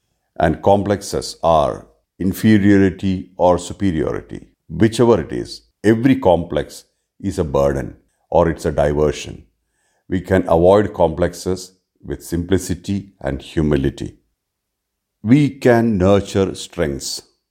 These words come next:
and some of the strengths are very easy to nurture, and these strengths are simplicity and humility. Simplicity and humility can never be avoided if we are looking for stability in life.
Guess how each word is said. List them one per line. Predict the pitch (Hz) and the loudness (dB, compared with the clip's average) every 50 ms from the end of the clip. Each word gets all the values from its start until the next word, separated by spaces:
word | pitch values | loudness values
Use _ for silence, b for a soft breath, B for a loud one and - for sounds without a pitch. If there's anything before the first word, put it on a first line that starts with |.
| _ _ _ _ _ _ - | _ _ _ _ _ _ -2
and | 80 85 92 92 85 87 - - - - _ | 0 2 2 2 0 -2 -8 -16 -20 -20 _
some | - - - 117 123 131 131 | -12 -4 0 0 2 2 2
of | 127 | 2
the | 113 95 | 0 -4
strengths | - - _ - 95 90 82 71 - - - _ _ _ _ _ | -8 -10 _ -4 -2 -2 -2 -2 -6 -10 -16 _ _ _ _ _
are | 92 95 90 | -8 -6 -6
very | 80 76 76 104 107 110 120 117 | -6 -4 0 2 2 4 2 2
easy | - 87 87 92 87 - - - 87 80 80 | 0 -2 -4 -4 -4 -4 -4 -4 -4 -4 -4
to | - 80 73 73 | -4 -6 -4 -2
nurture, | 71 69 69 67 - - - - - - _ _ _ _ _ _ _ _ _ - | -2 -2 -2 -4 -6 -10 -12 -14 -14 -14 _ _ _ _ _ _ _ _ _ -2
and | 90 87 80 80 | -2 0 2 2
these | 101 98 95 - | 2 2 0 -2
strengths | - - 95 87 87 87 82 - - | -2 0 0 2 2 0 -2 -2 -2
are | 87 80 | -2 -2
simplicity | - - - 82 71 67 76 76 71 - - 71 - - 73 71 | -2 -4 -8 -8 -8 -6 -4 -4 -4 -4 -6 -8 -6 -4 -2 -2
and | 69 69 65 | -2 -4 -4
humility. | - - 65 62 62 58 62 62 - - - - - _ _ _ _ _ _ _ _ _ _ _ _ _ _ _ _ _ _ | -6 -8 -6 -6 -4 -4 -6 -8 -8 -12 -18 -20 -20 _ _ _ _ _ _ _ _ _ _ _ _ _ _ _ _ _ _
Simplicity | - - 139 143 143 135 151 151 147 - 143 127 - 127 135 135 - | 0 2 2 2 4 4 2 2 2 2 -2 -4 -2 -2 0 0 0
and | - 95 98 101 92 | 2 0 0 0 -2
humility | - 98 90 87 95 92 98 - - 101 98 - | -2 -4 -2 -2 0 0 -2 -2 0 -2 -2 -2
can | - - 90 85 85 82 | -2 -4 -2 -2 0 2
never | 85 87 90 95 95 90 | 2 4 4 4 4 2
be | 87 95 90 - - | 0 -2 -2 -2 -2
avoided | 76 71 73 76 78 80 78 71 64 64 58 - - - _ _ _ _ _ _ _ - | -2 2 2 4 4 4 2 0 0 -2 -2 -2 -6 -12 _ _ _ _ _ _ _ -12
if | - - - | -10 -6 -2
we | 98 90 | 0 0
are | 80 73 | 0 2
looking | 78 87 85 - 101 92 82 87 | 0 -2 -2 -2 -4 -4 -4 -2
for | - 80 78 76 67 - | -2 0 0 0 -2 -4
stability | - - - _ - 90 82 73 - 80 78 85 82 - - 73 67 - - | -10 -16 -20 _ -4 -2 -2 -2 -2 -2 0 0 -2 -2 -4 -8 -8 -8 -8
in | 73 69 65 | -8 -6 -4
life. | 60 58 50 50 50 - - - - | -2 -2 -4 -4 -8 -12 -16 -20 -20